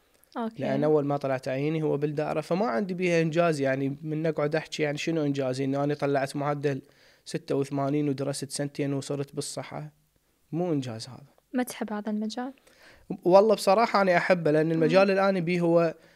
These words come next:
Speaker 2: ممكن أقدر أكمل بيه هندسة أطراف صناعية،
Speaker 1: مم.
Speaker 2: وأقدر أصنع أطراف صناعية.
Speaker 1: حلو.
Speaker 2: إي، بس أنا ما أحب حياة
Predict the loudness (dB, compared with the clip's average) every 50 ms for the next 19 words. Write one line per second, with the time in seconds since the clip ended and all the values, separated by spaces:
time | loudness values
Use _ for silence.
0 | _ _ _ 0 0 0 0 -2 -2 -2 -2 0 0 0 0 2 0 0 0 -2
1 | 0 0 2 2 2 0 0 2 0 0 0 0 0 -2 -2 -2 -2 -4 -6 -6
2 | -4 -2 -2 -2 -2 -2 -4 -4 -4 -2 -4 -4 -6 -6 -8 -12 _ _ _ _
3 | _ _ _ _ _ _ -4 0 2 2 2 2 0 0 0 0 -2 -4 -4 -4
4 | -4 -4 -4 -4 -2 -4 -4 -4 -4 -8 -6 -6 -6 -6 -6 -6 -8 -8 -12 -16
5 | -20 _ -6 -4 -2 0 0 0 0 -2 -4 -10 _ _ _ -4 -4 -2 -2 -2
6 | 0 2 4 4 6 6 4 4 4 2 0 -2 -2 0 2 4 4 4 4